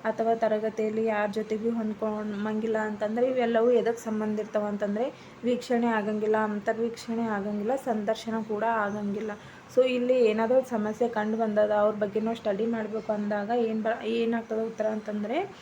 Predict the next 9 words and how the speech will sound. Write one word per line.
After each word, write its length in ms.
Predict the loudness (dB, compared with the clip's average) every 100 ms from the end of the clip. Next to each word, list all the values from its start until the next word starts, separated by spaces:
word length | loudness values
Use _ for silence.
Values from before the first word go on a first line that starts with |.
| -20 -14 -2
ವ್ಯಕ್ತಿ 520 | -2 -2 0 4 4 2 -8 -8
ಅಧ್ಯಯನ, 500 | -4 0 0 0 -2
ಅಂದ್ರೆ 380 | -4 -4 -2 0
ಆನ್ಸರ್ 480 | 0 -2 -2 -2 -4 -4 -8 -4
ತ್ರೀ 240 | 0 0
is 80 | -2
the 300 | 0 -2 -2 -10 -20 -8 0
right 320 | 0 0 -4
one. 180 | -4